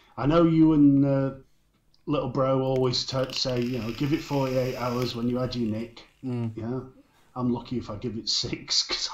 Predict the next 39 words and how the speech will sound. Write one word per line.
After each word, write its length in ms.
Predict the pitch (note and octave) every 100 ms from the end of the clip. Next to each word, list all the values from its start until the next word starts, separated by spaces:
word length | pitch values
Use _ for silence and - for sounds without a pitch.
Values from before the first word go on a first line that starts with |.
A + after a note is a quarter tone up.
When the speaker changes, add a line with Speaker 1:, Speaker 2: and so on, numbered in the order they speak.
| D#3+
Speaker 1:
I'm, 80 |
I 400 | D#3+ - - A#2+ A2
want, 460 | B2 A2+ A2 - -
I 100 | C3+
want. 500 | C#3+ - - - - -
<laughs> 760 | D#3+ - - - C4 - -
Speaker 2:
I 40 | F#3+
think 220 | C#4+ C#4
some 260 | - B3+
juices, 480 | F#3+ G#3 F#3+ F3 D3+
you, 140 | D#3 -
even 460 | F#3+ G#3 G3 F#3+
though, 240 | E3+ E3+ E3
so, 240 | - D#3
like, 320 | D3+ D3 C3 - - - _ -
the, 40 | B2
the, 600 | B2+ B2 B2 B2 A2+ A#2+ _ _ -
you 220 | D3 C3+
obviously, 420 | C3 B2 G#2+ A#2+
uh, 60 | A#2
you 240 | A#2+ A#2+
had 160 | A#2+ A2+
your 80 | A2+
nicotine, 460 | C3 A#2+ A2+ G#2+
I 80 | G#2
think 180 | C3 C3+
some 260 | - D#3 C#3
juices 380 | B2 A2 A#2
do 240 | A2 B2+ A#2+
need 300 | A#2 A#2 A2+
sometimes 580 | - A2 G#2 G2+ G2 G2
a 160 | - A2
lot 420 | G#2+ A2 A2 G#2
longer, 560 | A2+ G#2+ A2 G#2 G2 F#2+
especially 460 | G#2 - D3 - D3
if 120 | -
you're 80 | B2+
getting 360 | B2+ A#2 A#2+
complex, 760 | A#2 C3 A#2+ A#2 A2 - -